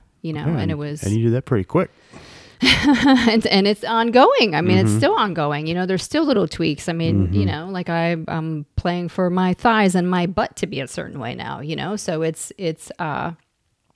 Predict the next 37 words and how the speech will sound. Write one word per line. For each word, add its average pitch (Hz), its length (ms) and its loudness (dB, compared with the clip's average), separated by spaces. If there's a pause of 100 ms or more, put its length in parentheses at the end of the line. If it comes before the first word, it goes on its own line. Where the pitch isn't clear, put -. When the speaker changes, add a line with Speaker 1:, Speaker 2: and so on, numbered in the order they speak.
(120)
Speaker 2:
And 87 140 -2
so 87 160 -2
am 87 120 0
I. 76 240 -4 (200)
Speaker 1:
it's 196 180 -2
an 185 140 -8 (760)
sweet - 300 -12
pea. - 240 -16 (140)
Speaker 2:
<laughs> - 0 -
Speaker 1:
<laughs> 139 960 4 (680)
Oh, 214 100 6
you're 208 180 6
playing 233 260 2
for - 160 -2
me? 190 280 4
Speaker 2:
<laughs> - 40 -4
Speaker 1:
My 185 200 12
thighs 302 300 12
and 240 160 12
butt - 220 10
too? 156 260 10
Speaker 2:
Yeah. 170 600 4
Speaker 1:
Wow. 165 400 4 (800)
Okay. 175 580 2 (840)
Cut. - 260 -6 (440)
No, 196 380 -10
it's, 190 280 0
um, 196 440 -4 (920)
it's, 185 260 -4
uh, 165 380 -2
Speaker 2:
I'm 156 60 -6
just - 140 -14
holding 107 200 2
space 110 260 2
for - 140 -6
you, 90 80 -2
baby. 85 220 -6